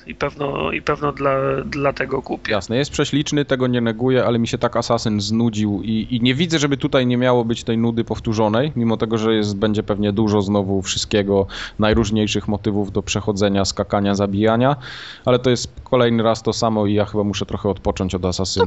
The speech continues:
Speaker 1: To poczekaj, za rok będzie w plusie, no.
Speaker 2: No właśnie o tym mówię, tak, że jak będzie jakaś przecena, powiedzmy tam sto dwadzieścia czy sto pięćdziesiąt złotych, to, to wtedy mogę to łyknąć.
Speaker 1: No okej. Dziwnym,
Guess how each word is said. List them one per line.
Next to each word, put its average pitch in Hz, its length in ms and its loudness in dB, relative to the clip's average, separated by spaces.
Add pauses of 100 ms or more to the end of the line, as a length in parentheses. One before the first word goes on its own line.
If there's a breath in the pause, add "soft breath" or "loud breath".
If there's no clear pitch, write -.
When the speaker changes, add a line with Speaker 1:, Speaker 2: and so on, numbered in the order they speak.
Speaker 1:
To - 0 - (240)
poczekaj, 381 460 4
za 160 160 4
rok 160 180 2
będzie 151 220 0
w - 80 -14
plusie, - 440 -6
no. 139 60 -16 (120)
Speaker 2:
No 226 80 2
właśnie 302 360 4
o 247 40 2
tym 240 160 2
mówię, 139 300 6
tak, 123 220 2
że 120 120 4
jak 120 160 4
będzie 135 180 2
jakaś 131 240 2
przecena, 123 760 2 (440)
powiedzmy 110 400 -2
tam 101 180 0
sto 110 160 0
dwadzieścia 107 420 0
czy 104 80 -6
sto 113 140 -4
pięćdziesiąt 101 340 0
złotych, 113 200 2 (240)
to, 95 160 2
to 95 160 -4
wtedy 95 260 -4
mogę 90 240 -2
to - 120 -4
łyknąć. 85 480 -4 (960)
Speaker 1:
No 185 160 -6
okej. 285 340 -8 (720 loud breath)
Dziwnym, 160 720 0